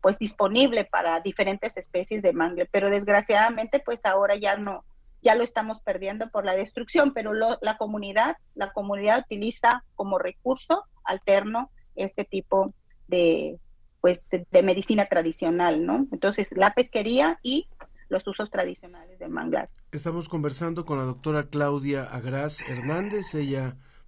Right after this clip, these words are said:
Speaker 2: <clears throat> es actualmente profesora, eh, del Instituto de Ecología, Pesquerías y Oceanografía del Golfo de México, de la Universidad Autónoma de Campeche,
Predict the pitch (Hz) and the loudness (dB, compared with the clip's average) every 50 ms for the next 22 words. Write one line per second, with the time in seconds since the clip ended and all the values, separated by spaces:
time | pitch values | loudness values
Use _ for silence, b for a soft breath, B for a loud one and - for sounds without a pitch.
0 | - - - - - - 156 156 151 147 - 147 139 147 143 135 - - - 135 | -18 -16 -16 -14 -12 -8 -6 -4 -4 -4 -4 -4 -4 -4 -4 -6 -8 -12 -14 -14
1 | 135 - 151 143 147 147 147 156 135 131 135 123 123 127 127 156 156 160 160 170 | -8 -4 -4 -2 -2 -2 -4 -6 -8 -8 -10 -10 -10 -10 -8 -6 -6 -4 -4 -4
2 | 175 165 - - - - 131 131 131 135 139 135 123 147 143 143 151 170 - - | -6 -6 -10 -14 -16 -12 -8 -6 -6 -6 -6 -6 -6 -6 -6 -4 -6 -8 -8 -10
3 | 165 131 - 156 151 - 156 143 127 123 107 - 120 117 117 110 - - 156 156 | -12 -10 -10 -10 -10 -8 -8 -8 -8 -8 -10 -10 -10 -10 -10 -10 -10 -8 -6 -6
4 | 147 139 131 131 - 131 123 127 135 143 139 123 120 113 - 123 120 117 113 120 | -6 -8 -10 -12 -12 -12 -10 -6 -6 -6 -6 -6 -8 -10 -10 -10 -10 -10 -8 -10
5 | 123 123 - 160 151 151 151 147 147 b b b b b b b b b - - | -10 -10 -8 -6 -4 -4 -4 -4 -8 b b b b b b b b b -14 -10
6 | 123 120 117 127 139 131 131 143 135 131 135 139 147 143 151 160 - 190 170 151 | -10 -8 -6 -6 -6 -6 -6 -8 -6 -4 -4 -4 -4 -4 -8 -8 -8 -8 -6 -6
7 | 135 123 123 123 120 117 117 - 139 135 135 131 131 135 139 143 135 135 123 127 | -6 -6 -6 -6 -6 -8 -8 -8 -8 -6 -6 -8 -8 -8 -6 -6 -4 -4 -6 -8
8 | 123 147 139 143 139 135 175 175 165 - 196 190 185 | -8 -8 -8 -8 -6 -6 -6 -6 -6 -6 -8 -8 -8